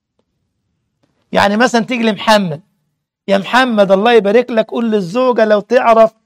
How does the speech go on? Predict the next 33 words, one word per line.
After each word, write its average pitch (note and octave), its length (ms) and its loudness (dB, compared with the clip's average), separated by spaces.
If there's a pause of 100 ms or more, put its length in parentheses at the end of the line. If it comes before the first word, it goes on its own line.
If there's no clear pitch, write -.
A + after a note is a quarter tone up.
(300)
أختي C4+ 340 2
للزواج G#3 480 0
عندها A3 440 2
دين، D4 460 -4
أنا A#3 360 -2
مستعد، G#3 600 -2 (260)
أنا A#3+ 200 0
صفاتي A3 420 -4
كذا A3 240 -2
وكذا". G3+ 360 -4 (520)
فمحمد B3+ 680 -2
ينقل C4 320 -2
صفاتك، A3+ 500 -4
يقول A#3+ 200 -6
لزوجته: C4+ 440 -4 (260)
"يا F#3+ 100 0
بنت، A#3 220 0
الله G#3+ 160 2
يكرمك، A3 200 0
لو G3+ 100 0
لقيت G#3 180 -2
حد G#3+ 260 -4
من F#3 60 -4
صديقاتك، G3 720 -4 (240)
من F#3+ 180 -4
رفقاتك"، G3+ 520 2
بتسم-، F3+ 320 -10 (200)
بتسموا G#3 240 -6
انتوا G3+ 140 -10
في - 60 -12
سوريا؟ C#4 280 -2 (580)
رفقات، A3+ 520 4
آه. D#3+ 160 -6